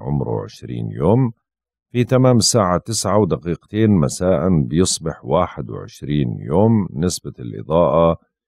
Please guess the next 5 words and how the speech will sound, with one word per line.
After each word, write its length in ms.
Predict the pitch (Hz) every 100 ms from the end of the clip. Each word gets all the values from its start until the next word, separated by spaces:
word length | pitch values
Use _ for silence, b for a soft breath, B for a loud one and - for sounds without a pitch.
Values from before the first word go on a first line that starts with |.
| _ -
بتصير 500 | 120 - 127 123 104
اثنين 580 | - 85 80 82 80 - -
وستين 800 | - 73 - 64 62 58 57 55
في 180 | - 95
المية. 460 | 90 65 53 50